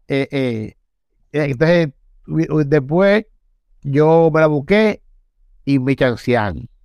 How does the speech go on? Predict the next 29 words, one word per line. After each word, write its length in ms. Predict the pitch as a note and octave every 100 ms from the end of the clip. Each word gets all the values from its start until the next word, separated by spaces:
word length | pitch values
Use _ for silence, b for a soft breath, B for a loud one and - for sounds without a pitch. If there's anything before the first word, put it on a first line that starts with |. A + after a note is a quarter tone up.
| _ -
Me 160 | A#2+ A#2
quedé, 340 | - A#2 A#2
sobreviví 460 | A2 A#2+ A#2 A#2+ C3
ahí. 260 | G#2 F#2+ - _ _
Entonces 220 | _ C#3+ D#3+
luego 200 | E3+ D#3+
hubo 220 | D#3 E3
una 140 | E3
huelga 460 | D3+ D#3 D#3+ C#3 C3
de, 360 | B2 A2+ G2+ _ _ _
de 100 | A#2+
salvavidas 520 | C3+ C3 C#3 D#3+ C3+
por 100 | B2
aumento 360 | A#2 C3+ D3 D#3
de 80 |
sueldo 400 | A2+ C#3+ G3 D#3+
y 20 | D3
esa 120 | C#3
cosa. 300 | F3 D3+ - _ _ _ _ _ _ _
Y 120 | - C3+
el 160 | B2+
día 120 | C#3+
de 60 | E3+
la 80 | E3
huelga 260 | F3 D#3
yo 100 | D3+
pedí 120 | D3+ D#3+
un 100 | D#3
permiso. 420 | F#3 D3 C3